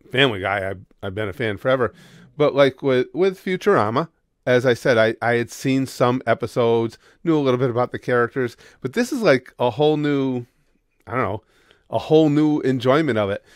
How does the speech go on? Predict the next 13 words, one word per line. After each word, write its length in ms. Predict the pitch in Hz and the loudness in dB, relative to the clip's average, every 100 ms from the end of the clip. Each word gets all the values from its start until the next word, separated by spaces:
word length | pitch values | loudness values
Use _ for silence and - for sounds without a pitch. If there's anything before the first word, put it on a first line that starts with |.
| - - | -18 -8
A 40 | |
lot 200 | 508 415 | -4 -4
of 60 | - | -4
it, 140 | - | -2
too, 220 | 180 170 | 0 4
is 440 | 139 123 117 - - _ _ _ _ _ _ - | 4 4 2 -2 -20 _ _ _ _ _ _ 0
it's 160 | 185 - | 0 0
fun 260 | 247 202 | 0 2
doing 220 | 143 143 | 2 0
things 260 | 127 147 123 | 2 -2 -2
as 120 | 120 | -4
a 60 | 120 | -4
group. 320 | 131 117 - | 0 -2 -4